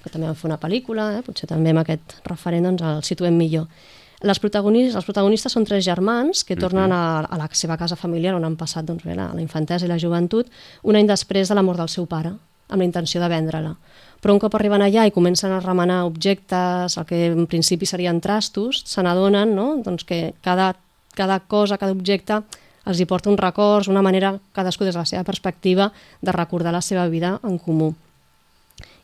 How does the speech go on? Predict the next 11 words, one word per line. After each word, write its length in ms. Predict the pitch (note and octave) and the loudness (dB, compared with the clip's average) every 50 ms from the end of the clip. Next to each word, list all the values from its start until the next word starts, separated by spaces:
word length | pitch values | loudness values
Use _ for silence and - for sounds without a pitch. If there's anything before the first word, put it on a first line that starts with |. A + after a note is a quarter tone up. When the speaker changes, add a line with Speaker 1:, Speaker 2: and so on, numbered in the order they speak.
| _ _ - | _ _ 0
Speaker 1:
Eh, 600 | G#3 G3+ F#3+ F#3 F3+ F3+ F3+ F3+ F3+ F3+ F3 F#3 F#3 | 2 4 4 4 4 4 4 4 4 4 4 2 4
és 60 | F#3 | 4
una, 360 | A3 A3 G#3+ G3+ G3 F#3+ F#3 F#3 | 4 4 4 4 4 4 4 4
una 160 | F#3 F#3+ G3 | 4 4 4
història 480 | F#3 E3+ - - F#3+ F#3 F#3 G3+ G#3+ G#3 | 2 0 -2 -2 -2 0 0 2 0 0
plena 220 | - F#3+ F#3 F#3 F3+ | 0 0 0 2 2
de 80 | E3+ | 0
màgia, 600 | D#3+ E3 E3+ F3+ F3+ F3 F#3+ G3 G3 G3 G3 G3 F#3+ | 0 0 0 0 0 0 0 2 2 2 2 0 0
de 60 | F3+ E3+ | -2 -4
sentiments, 960 | - E3+ E3+ E3 F3+ E3+ E3+ F3 F3+ F#3 G3 G3+ G3+ G#3 G#3+ A3 A3 - - _ _ _ - - - - - | -4 -6 -6 -6 -4 -4 -2 -2 0 0 2 2 4 4 2 2 0 -4 -8 _ _ _ -20 -20 -20 -20 -12
d'amor, 440 | - F3 F3 F3 F3+ F#3 G3+ G#3+ - | -4 0 2 4 4 6 4 4 2